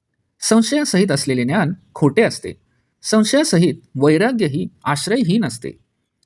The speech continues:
संशयासहचे भजनही वाईट असून ते निष्फळ होते. ज्या देवाविषयी संशय असेल, तो देव व्यर्थ होय. जेथे संशय आहे, तो भावही व्यर्थ व ज्याचा स्वभाव संशयी असेल, तोही व्यर्थच.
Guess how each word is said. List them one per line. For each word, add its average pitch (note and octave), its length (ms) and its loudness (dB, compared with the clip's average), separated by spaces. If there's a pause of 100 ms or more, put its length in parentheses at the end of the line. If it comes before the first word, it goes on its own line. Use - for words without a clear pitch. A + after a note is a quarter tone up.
संशयासहचे G#3 840 0
भजनही E3+ 640 0 (160)
वाईट D#3 300 0
असून E3 320 -4
ते - 300 -2
निष्फळ F#3+ 400 0
होते. G#2+ 220 -6 (920)
ज्या A#3+ 120 2
देवाविषयी B3 580 0
संशय B2+ 340 -4
असेल, D#3 340 -2 (240)
तो D4 100 2
देव E3+ 280 4 (180)
व्यर्थ B2+ 320 0
होय. E3+ 240 0 (720)
जेथे A3 240 2
संशय D#3 360 -2
आहे, F3+ 320 0
तो - 400 -4
भावही F3 500 0
व्यर्थ C3+ 340 -2 (420)
व C#4+ 60 2
ज्याचा G#3+ 320 0
स्वभाव E3 320 0
संशयी D3+ 480 0
असेल, D#3+ 360 -2 (240)
तोही G3 260 2
व्यर्थच. - 460 -4